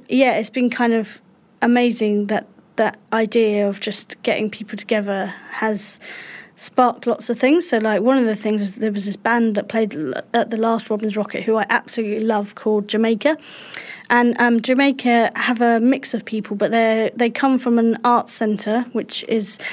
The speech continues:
aimed at supporting, uh, artists with intellectual disabilities and autistic artists to develop their practice in West London. And, but, you know, to me, I mean, I,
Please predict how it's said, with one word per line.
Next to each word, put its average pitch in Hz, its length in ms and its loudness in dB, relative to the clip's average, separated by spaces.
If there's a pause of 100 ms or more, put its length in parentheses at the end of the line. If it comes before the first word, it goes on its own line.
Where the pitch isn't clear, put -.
(220)
aimed 226 500 2 (140)
at 226 240 -2
supporting, 220 760 0
uh, 208 300 -2 (500)
artists 233 480 0
with 220 320 -2 (640)
intellectual 240 560 2
disabilities 220 640 -2
and 202 160 2
autistic 220 480 -4
artists 208 640 -4
to - 160 -2
develop 208 400 -2
their 202 120 0
practice - 560 -4
in 214 280 0
West 214 240 -2
London. 214 400 2 (420)
And, 247 520 2
but, 240 220 2 (220)
you 240 100 4
know, 233 220 4
to 220 160 -6
me, 233 260 4
I 214 40 0
mean, 214 380 0 (120)
I, - 120 0